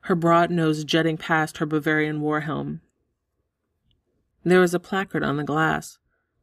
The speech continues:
Makisha read it thrice, each time a little slower, thinking perhaps she'd missed something. But no.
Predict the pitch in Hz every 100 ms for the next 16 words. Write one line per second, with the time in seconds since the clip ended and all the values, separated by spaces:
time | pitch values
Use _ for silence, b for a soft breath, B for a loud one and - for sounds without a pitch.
0 | _ _ 175 175 220 214 196 175 165 156
1 | - 160 147 - - - _ _ _ -
2 | 202 - 220 196 175 160 170 196 208 202
3 | 208 180 160 147 - _ _ _ 180 180
4 | 165 170 - 175 - - 185 175 170 -
5 | 151 151 139 135 151 _ _ _ _ _
6 | _ _ _ _ _ _ - 143 - 147
7 | 120 - 156